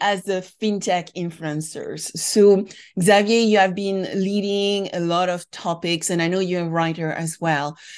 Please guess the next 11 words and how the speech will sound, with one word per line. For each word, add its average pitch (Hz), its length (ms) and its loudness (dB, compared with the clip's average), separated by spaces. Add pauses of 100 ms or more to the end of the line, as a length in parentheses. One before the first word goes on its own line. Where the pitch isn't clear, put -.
(140)
Can 269 160 4
you 320 120 2 (100)
tell 220 260 4
us - 460 -4
a 196 80 -2
little 214 340 2
bit 196 220 -8
more 196 400 0
around 180 640 -4
your 175 280 0
thesis 175 800 0